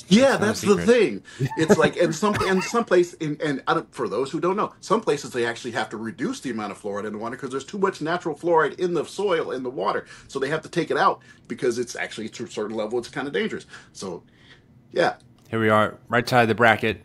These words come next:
Speaker 2: round one.
Speaker 1: All right. Who do we got here? Chemtrails. What is that? Oh, it's microchips in water and a vaccine. Oh, okay. So, okay.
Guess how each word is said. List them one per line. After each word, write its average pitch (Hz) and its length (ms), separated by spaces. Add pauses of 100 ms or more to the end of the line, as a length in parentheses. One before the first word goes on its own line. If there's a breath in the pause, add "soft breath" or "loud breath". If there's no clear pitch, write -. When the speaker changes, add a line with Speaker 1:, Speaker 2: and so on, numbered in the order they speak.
(160)
Speaker 2:
round 120 320
one. 98 400 (720)
Speaker 1:
All 120 140
right. 95 180 (420)
Who 123 120
do 120 40
we 113 80
got 87 200
here? 80 120 (240)
Chemtrails. 92 520 (560)
What 233 160
is - 100
that? 78 300 (520 loud breath)
Oh, 175 140
it's - 120
microchips 170 640
in 117 220
water 120 400 (300)
and 160 100
a 147 40
vaccine. 135 520 (200 soft breath)
Oh, 127 220
okay. 131 180
So, - 120 (440)
okay. 120 320